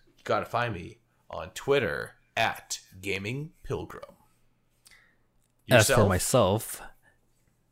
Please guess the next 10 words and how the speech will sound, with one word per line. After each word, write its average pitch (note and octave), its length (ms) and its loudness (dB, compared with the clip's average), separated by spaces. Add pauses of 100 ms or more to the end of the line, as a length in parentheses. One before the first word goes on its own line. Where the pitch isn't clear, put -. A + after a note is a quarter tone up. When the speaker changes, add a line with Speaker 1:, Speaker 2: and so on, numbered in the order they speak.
(220)
Speaker 2:
that G2 120 -6
was F2+ 180 -6
in G2+ 80 -8
sync. G#2+ 460 -10 (800)
Speaker 1:
Da-da-da. G2 580 6
Speaker 2:
Um, F#3 260 6
I A2 680 10
actually G2+ 420 4
streamed A#2 440 4
twice. - 680 6